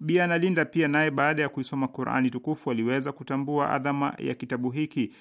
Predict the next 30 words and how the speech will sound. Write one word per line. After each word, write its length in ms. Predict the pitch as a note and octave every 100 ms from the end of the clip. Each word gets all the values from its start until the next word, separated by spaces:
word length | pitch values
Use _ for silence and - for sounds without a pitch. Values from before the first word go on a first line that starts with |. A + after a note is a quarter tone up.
| _ _
Anafafanua 560 | D#3 D#3+ C#3+ - E3+ D#3+
zaidi 260 | C#3+ D3
kwa 120 | C3+ -
kusema: 480 | - D3+ C3+ G2+ - _ _ _
katika 280 | - D3+ F3+
mwezi 380 | F3 G3+ F3+ E3+
mtukufu 480 | C#3+ C#3 D#3 D3+ D3
wa 60 |
Ramadhani, 720 | C3+ C3 C3+ D#3+ D#3+ D#3+ - -
nilimtaka 680 | B2+ C3 C3+ C3+ D#3 D3+ D3+
rafiki 340 | C#3 C#3 -
yangu 360 | D3+ D#3+ D3+ A#2
anifunze 460 | A#2+ B2 D#3 C#3 C#3+
kusoma 380 | C#3 D#3 D3
Qur'ani 500 | C#3 C3+ - D#3 D#3
kwa 180 | D3 D3
lugha 260 | C#3+ C#3+ C3+
ya 80 | B2+
Kiarabu. 560 | C3 C3 C#3+ C3+ G2+ - _ _ _ _ -
Pamoja 280 | - A3 G#3
na 100 | D3
kuwa 400 | C3 E3 C#3 - - _ G2
alikuwa 340 | F#2+ - C#3
na 80 | C3+
wakati 300 | C3 C3+ C#3+
mchache 440 | C#3 E3+ D#3+ D3+
usiku 320 | C3 - D3+
na 100 | D3
mchana, 360 | C#3+ - E3 C3
lakini 500 | B2+ C3 F3 C3+